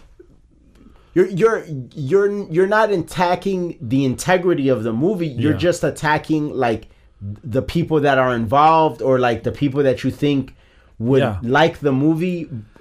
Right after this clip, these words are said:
Speaker 1: But where are the technical criticisms? 'Cause that's
Speaker 2: Yeah.
Speaker 1: your job as a movie critic. It's
Speaker 2: Yep.
Speaker 1: not, it's not the, "Oh, well, this is the movie for, for these type of people." Oh, maybe it is, maybe it isn't. But you as a movie critic,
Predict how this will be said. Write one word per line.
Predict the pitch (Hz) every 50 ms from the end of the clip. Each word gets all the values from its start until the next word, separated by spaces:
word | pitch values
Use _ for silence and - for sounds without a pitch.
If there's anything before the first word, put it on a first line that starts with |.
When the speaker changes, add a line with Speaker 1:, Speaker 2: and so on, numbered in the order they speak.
| - - -
Speaker 1:
But | 120 104 107 151 151 147 139 139
where | 131 170 190
are | 196 196
the | 185 170 143
technical | - - - 214 214 233 208 135 - 120 110
criticisms? | - - 127 117 110 107 101 - 113 107 107 117 117
'Cause | 110 - - 147 135 - - - -
that's | - 175 202 208 202
Speaker 2:
Yeah. | 226 214
Speaker 1:
your | 160
job | 131 180 180 190 190 180
as | 160 135 123
a | 127
movie | 120 123 160 208 190 180 135
critic. | - - 135 117 107 113 107 113
It's | 110 117
Speaker 2:
Yep. | 127 151
Speaker 1:
not, | 160 170 170 170 165 160 165 - - - - - - -
it's | 147 156 151 -
not | 180 185 185 180 180 -
the, | 156 156 147 139 135 123 117 104 - - - - - - - -
"Oh, | 135 151 156 156 151 147 139
well, | 131 131 139 135 131 127
this | 120 139 156 - -
is | 151 135
the | 120 139
movie | 131 139 151 156 143 139 143 131
for, | 127 - 139 135 127 123 117 113 110 107
for | - - 131 131
these | 113 143 156 151 156 -
type | - 156 139 - -
of | 127 107
people." | - - 131 123 - 131 131 131
Oh, | 240 254 247 - 170
maybe | 160 151 156 185 226 214 220 220 196
it | 180
is, | 180 196 226 190 151
maybe | 156 165 170 156 151 147 143
it | 139 170
isn't. | 226 262 214 208 180 175 156 - - _ _ _ _ _ _ _ -
But | 143
you | 147 151 190 233 240
as | 220 156
a | 156
movie | 151 143 165 233 277 311 240
critic, | 156 - 170 165 156 151 147 147 127